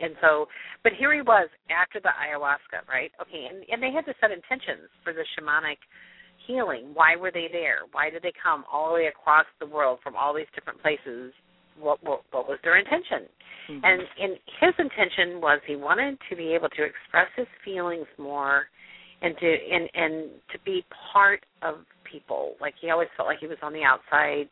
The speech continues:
Speaker 1: you know,
Speaker 2: Mm-hmm.
Speaker 1: detached. Well, doing the shamanic work, doing and surrendering, and, you know, like, like what you just described with going way out there. I mean, I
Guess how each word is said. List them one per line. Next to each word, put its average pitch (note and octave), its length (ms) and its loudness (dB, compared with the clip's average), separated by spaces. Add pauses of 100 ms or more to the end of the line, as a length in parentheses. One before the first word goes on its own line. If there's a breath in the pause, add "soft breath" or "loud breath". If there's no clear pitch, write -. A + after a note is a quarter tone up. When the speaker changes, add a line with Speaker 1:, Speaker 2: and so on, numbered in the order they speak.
Speaker 1:
you C#3+ 80 -8
know, C3+ 380 -4 (360)
Speaker 2:
Mm-hmm. - 140 -20
Speaker 1:
detached. - 680 2 (680 loud breath)
Well, G#3+ 1000 4 (220)
doing B3+ 280 -10
the A#3+ 60 -10 (160)
shamanic D#3+ 480 -6
work, G3 240 2 (260)
doing F3 480 -12 (300)
and D#3+ 140 -10 (100)
surrendering, F3+ 800 -4 (180)
and, D#3+ 240 -6 (520 loud breath)
you F#3 80 0
know, D#3+ 360 2
like, F3 200 0 (260)
like E3 180 0
what E3+ 280 4
you D#3 240 -10
just G#3+ 280 -6
described F3 680 4
with D3 320 0 (580)
going D#3+ 380 -8 (100)
way A#3 140 -6 (180)
out D#4 220 4
there. B2 320 -4
I - 100 -20
mean, D3+ 100 -12 (120)
I B3 60 -2